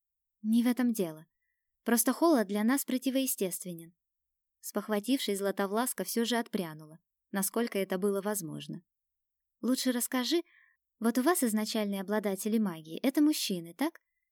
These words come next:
Или вы тоже свою силу откуда-то получаете?» «Нет, мы сразу такими рождаемся. Магия с нами до последнего вдоха». «То есть вы ни у кого магию не отбираете?» Голос Талиси дрогнул, она отвела взгляд.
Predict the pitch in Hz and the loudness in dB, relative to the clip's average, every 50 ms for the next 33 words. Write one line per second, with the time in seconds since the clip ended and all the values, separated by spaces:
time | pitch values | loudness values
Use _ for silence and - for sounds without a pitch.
0 | _ _ _ _ - - 277 302 302 339 330 - 214 185 175 180 - 202 185 196 | _ _ _ _ 0 2 4 4 6 4 4 2 2 0 0 -4 -4 -4 -2 -2
1 | 202 - - 202 185 185 180 - - 196 190 185 196 202 - 220 214 233 233 - | -2 -2 -2 -2 -2 -4 -6 -6 -4 -4 -4 -4 -6 -6 -6 -6 -6 -6 -6 -6
2 | - 170 151 147 151 - - - 160 _ _ _ _ _ _ _ _ _ _ _ | -8 -8 -10 -12 -18 -20 -20 -20 -20 _ _ _ _ _ _ _ _ _ _ _
3 | _ _ - 208 202 196 - 254 269 - 294 233 208 196 202 196 - 202 202 208 | _ _ 4 6 6 6 6 4 4 6 8 8 8 6 4 2 0 0 0 0
4 | 196 196 190 185 190 185 185 185 180 175 175 175 185 - - - 185 _ _ _ | -2 -2 -2 -2 -2 -4 -4 -4 -4 -2 -4 -6 -8 -10 -10 -12 -12 _ _ _
5 | _ _ _ _ - - 208 214 220 208 214 208 208 - - 220 220 220 214 202 | _ _ _ _ 2 6 8 8 8 8 6 4 4 4 4 4 4 4 2 2
6 | 208 208 208 220 214 - 214 208 214 202 208 202 214 208 190 160 165 147 147 - | 0 2 0 0 0 0 0 0 0 0 -2 -4 -4 -4 -4 -4 -4 -4 -4 -8
7 | - - _ _ _ _ _ _ _ _ _ _ _ _ _ _ - - 226 220 | -14 -14 _ _ _ _ _ _ _ _ _ _ _ _ _ _ -6 -4 -4 -2
8 | 220 214 - - - - _ _ _ _ _ _ _ _ - 202 208 226 220 220 | -2 -4 -6 -6 -8 -12 _ _ _ _ _ _ _ _ -4 2 4 6 6 6
9 | 220 214 - 220 208 226 220 220 214 214 214 208 214 214 214 214 214 202 190 226 | 6 4 2 2 2 4 2 2 2 2 0 -2 -4 -6 -4 -4 -4 -2 0 2
10 | 226 277 330 302 214 196 - - 165 160 _ _ _ _ _ _ _ _ _ _ | 4 4 4 4 2 0 -4 -10 -12 -14 _ _ _ _ _ _ _ _ _ _
11 | _ _ _ _ _ _ - 208 202 208 196 196 196 - - 196 190 190 185 - | _ _ _ _ _ _ -6 -2 0 0 0 0 -2 -2 -2 0 0 0 -4 -2
12 | - 196 180 220 277 285 - 202 175 170 _ _ _ _ _ _ - 196 196 208 | -2 -2 0 2 2 2 0 -2 -6 -6 _ _ _ _ _ _ -4 0 2 2
13 | 233 254 254 220 220 208 208 214 214 196 196 190 180 165 160 160 | 2 2 0 -2 -4 -2 -2 -4 -4 -4 -6 -6 -6 -6 -10 -14